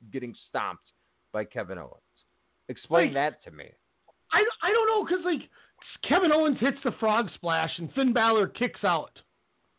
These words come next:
Speaker 2: So what does Owens decide to do? He decides to roll out of the ring and grab a ladder. And then he brings the ladder in the ring, and the referee's going, "Hey,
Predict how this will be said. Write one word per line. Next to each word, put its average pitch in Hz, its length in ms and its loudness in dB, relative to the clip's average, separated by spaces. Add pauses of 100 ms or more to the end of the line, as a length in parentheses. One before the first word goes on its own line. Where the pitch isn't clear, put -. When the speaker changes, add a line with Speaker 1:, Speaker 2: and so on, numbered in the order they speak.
(640)
Speaker 2:
So 220 160 4
what 233 140 6
does 269 200 2 (140)
Owens 247 420 2
decide 277 360 0
to 262 80 -2
do? 277 400 0 (260)
He 240 100 0
decides 233 460 0
to 202 80 2
roll 240 340 4
out 254 140 0
of 220 60 -2
the 214 80 2
ring 220 260 2
and 196 100 0
grab 196 300 2
a - 20 0
ladder. 156 460 -2 (880)
And 156 80 -4
then 208 80 4
he 247 60 6
brings 240 420 2
the 262 80 2
ladder 294 320 2
in 247 80 2
the 220 80 2
ring, 240 240 2
and 196 100 0
the 185 40 -2
referee's 214 480 0
going, 220 280 0
"Hey, 302 460 2